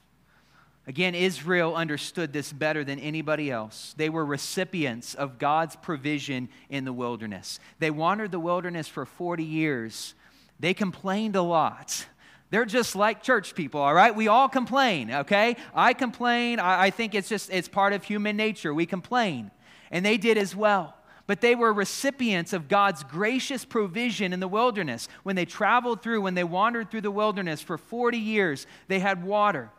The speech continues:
that God provided from a rock. There was manna that came down from heaven. There was quail. There was a, a, a place to worship, the tabernacle, where they could come and,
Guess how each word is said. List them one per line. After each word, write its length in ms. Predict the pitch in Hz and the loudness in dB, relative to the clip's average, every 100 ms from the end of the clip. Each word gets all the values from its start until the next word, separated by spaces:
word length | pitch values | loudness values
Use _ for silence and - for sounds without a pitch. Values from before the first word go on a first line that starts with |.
| _ - | _ -10
that 140 | 156 | -2
God 180 | 175 170 | 0 0
provided 500 | 175 170 180 180 170 | 0 2 2 2 -2
from 200 | - 170 | -4 -4
a 40 | |
rock. 460 | 160 165 147 131 - _ - | 0 0 0 -6 -18 _ -2
There 140 | 190 | 2
was 200 | 196 165 | 2 0
manna 400 | 180 208 233 226 | 0 2 2 2
that 180 | 202 185 | 2 0
came 240 | - 208 196 | -2 -4 0
down 300 | 196 208 190 | 0 0 -2
from 160 | 196 | -2
heaven. 260 | 185 190 185 | 0 0 0
There 120 | 190 | 0
was 180 | 175 - | -2 -4
quail. 460 | - 233 233 202 | 0 2 4 4
There 160 | 180 202 | 4 2
was 220 | 190 170 - - | 2 -2 -8 -6
a, 80 | 170 | 0
a, 260 | 175 175 156 | 2 4 2
a 80 | 175 | 0
place 440 | - 233 247 - | 0 2 2 2
to 120 | 233 | -2
worship, 500 | 196 226 240 - 208 | 2 4 4 0 -4
the 80 | 185 | -4
tabernacle, 640 | - 226 220 214 190 175 185 | -2 0 0 0 2 2 0
where 140 | 196 | 0
they 100 | 196 | 0
could 180 | 185 - | -2 -6
come 340 | - 233 214 | 2 4 4
and, 120 | 165 | 2